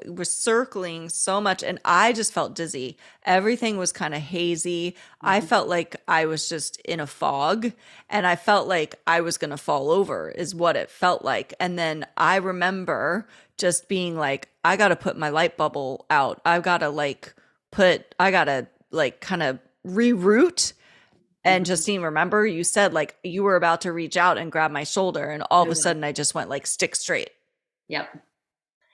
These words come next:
Speaker 1: And I was like, that's exactly when I was like, "Okay, I gotta, like, take back control." And so, you know,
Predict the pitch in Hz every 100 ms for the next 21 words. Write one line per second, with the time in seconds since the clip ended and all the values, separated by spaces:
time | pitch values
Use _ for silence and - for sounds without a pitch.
0 | _ _ - 170 160 156 156 147 147 147
1 | 156 196 180 160 160 175 170 165 147 147
2 | - 139 - - - 277 185 180 190 _
3 | 214 196 180 156 151 117 - - 185 175
4 | 160 143 - 208 - 269 269 175 175 220
5 | 214 202 - - _ 349 277 247 240